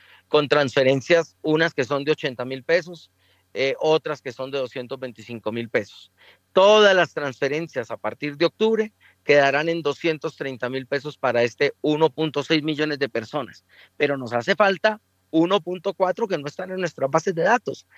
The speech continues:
Así que este año también, y es el anuncio del señor presidente, arrancamos la inscripción de estas personas adultas y adultas mayores que aún no están en nuestras bases de datos y que deberían estar listas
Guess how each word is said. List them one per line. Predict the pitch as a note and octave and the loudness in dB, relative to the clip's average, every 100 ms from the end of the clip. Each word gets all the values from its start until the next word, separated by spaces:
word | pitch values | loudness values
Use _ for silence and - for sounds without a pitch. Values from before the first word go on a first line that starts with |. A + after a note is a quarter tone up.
| - - - | -20 -8 2
Así | D3 F#3+ | 2 2
que | F3 G#3 G#3 | 2 4 6
este | G#3+ - F#3 | 4 2 0
año | F3 F3+ | 0 -4
también, | E3 C#3 C3 C3+ D3 _ _ _ - | -6 -4 0 0 0 _ _ _ 0
y | C#3+ | 2
es | F#3 | 6
el | E3 | 4
anuncio | C#3 F#3 G#3+ F3 | 6 4 4 0
del | D3 | -2
señor | C#3+ | -4
presidente, | C#3 D#3 D3 C3+ C3+ F3+ - _ - - | -4 -4 -2 -4 -4 -10 -12 _ -20 -6
arrancamos | - D#3 D3 C#3 B2 E3 F3 G3 | 0 2 2 -2 0 0 2 2
la | F3+ | 2
inscripción | D#3+ - D3 B2 - E3+ A3+ G3+ | 2 -2 -8 -8 -4 4 6 8
de | D3+ D3+ | 8 8
estas | D#3 F#3 E3+ | 6 2 0
personas | - B2 - D#3 D3+ D#3+ | 0 0 4 2 2 4
adultas | C3 C3 C3 D3 | 4 4 0 2
y | C#3+ | 2
adultas | C3 C#3+ | 2 0
mayores | D3+ C3+ C#3+ D3+ E3 _ - _ - | 0 2 4 2 -2 _ -20 _ 2
que | D3+ | 6
aún | D3 G3+ A3 | 8 6 4
no | |
están | F#3+ F3 | 0 0
en | E3+ | 0
nuestras | E3 - C3+ | -2 -2 0
bases | C3+ C#3+ D#3+ | 0 0 0
de | C#3+ | 2
datos | C#3 D#3+ D#3+ - | 2 -2 -10 -4
y | E3 | -2
que | - D3+ | 2 4
deberían | D3+ D3 D#3+ A3+ F3+ | 6 4 4 4 2
estar | D3+ - D3+ | 0 -2 -2
listas | F3+ G3 - A3 G3+ | -2 -6 -6 -8 -8